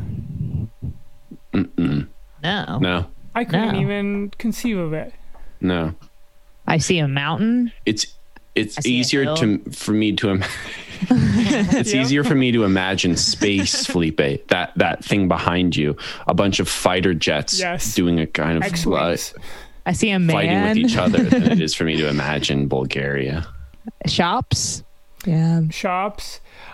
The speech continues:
Speaker 3: I, uh, growing up, I knew a Swiss man who lived in the countryside 'cause my mom had a house, uh, in the countryside, and he made his own schnapps in a, in a distiller machine he had built with his own hands.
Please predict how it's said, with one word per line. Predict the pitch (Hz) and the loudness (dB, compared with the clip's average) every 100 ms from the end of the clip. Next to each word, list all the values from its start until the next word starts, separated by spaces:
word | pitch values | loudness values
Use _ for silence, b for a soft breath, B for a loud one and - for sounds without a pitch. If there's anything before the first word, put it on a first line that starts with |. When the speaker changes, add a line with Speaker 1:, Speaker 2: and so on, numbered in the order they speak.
| B | B
Speaker 3:
I, | 202 214 226 | -2 0 0
uh, | 220 208 190 185 180 175 | 0 -2 0 0 0 -2
growing | 196 202 196 | 0 0 0
up, | 196 190 | 0 0
I | 190 | 0
knew | 180 180 | 0 0
a | 175 | 0
Swiss | - - 220 220 - | -2 -2 -2 -2 -2
man | 185 180 185 | -2 0 0
who | 160 175 | 0 0
lived | 175 156 208 | 0 -2 -4
in | 214 175 | -2 -2
the | 170 160 | 0 -2
countryside | - 180 160 190 - 190 185 | -4 -4 -4 -4 -2 -2 -2
'cause | 185 | -6
my | 170 | -6
mom | 170 170 | -4 -4
had | 156 170 | -4 -4
a | |
house, | - 160 165 - - - | -4 -4 -6 -8 -14 -10
uh, | 170 | -8
in | 165 | -6
the | 165 | -6
countryside, | - 165 170 - 170 | -6 -6 -6 -4 -2
and | 165 160 B B B | -2 -4 B B B
he | - 196 190 | -8 -2 0
made | 185 180 | 0 0
his | 151 160 | -2 0
own | 165 170 175 | 0 0 -2
schnapps | 160 - - 175 160 156 - - - | -4 -6 -4 -2 -2 -4 -8 -12 -6
in | 208 175 | -4 -2
a, | 175 175 | -4 -4
in | 190 175 | -4 -2
a | 170 165 165 160 | 0 0 -2 -4
distiller | 156 - - 196 185 | -6 -6 -2 0 0
machine | 175 160 - 165 | 0 -4 -4 -4
he | 135 190 | -2 -2
had | 180 160 | -2 -2
built | 170 170 | -2 -4
with | 175 | -2
his | 160 | -2
own | 160 160 | -2 -4
hands. | 160 156 151 | -2 -4 -6